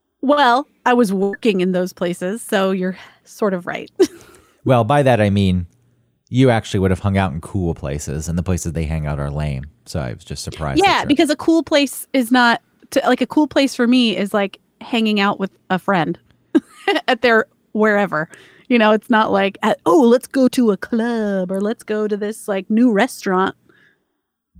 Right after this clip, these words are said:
Speaker 2: Yeah, cool place.
Speaker 1: Because people are going there, and that's a thing. And then you can say, like, "Oh, have you been to the new place on so-and-so in Park Place?" I don't know.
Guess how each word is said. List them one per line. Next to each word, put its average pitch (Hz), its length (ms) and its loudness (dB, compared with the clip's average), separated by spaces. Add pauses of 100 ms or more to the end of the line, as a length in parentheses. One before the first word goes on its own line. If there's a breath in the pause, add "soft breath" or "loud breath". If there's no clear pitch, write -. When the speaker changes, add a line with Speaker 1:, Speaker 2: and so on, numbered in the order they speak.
(220)
Speaker 2:
Yeah, 120 160 2
cool 156 220 -2
place. 147 220 0
Speaker 1:
Because - 120 0
people 262 240 2
are 226 40 2
going 240 320 2
there, 160 260 -2
and 151 140 -4
that's 196 140 -2
a 208 40 -6
thing. 185 400 0
And 185 120 -2
then 196 100 0
you 196 80 0
can 196 160 -6
say, 202 160 0
like, 190 180 2 (120)
"Oh, 466 120 4
have 294 100 4
you 285 100 4
been 277 180 2
to 277 80 -4
the 262 80 0
new 240 160 -2
place 247 280 -2
on 220 340 -2
so-and-so 226 540 -2
in 226 140 -4
Park 220 240 -4
Place?" 262 220 -6 (100)
I 277 60 -2
don't 269 120 -2
know. 320 100 -6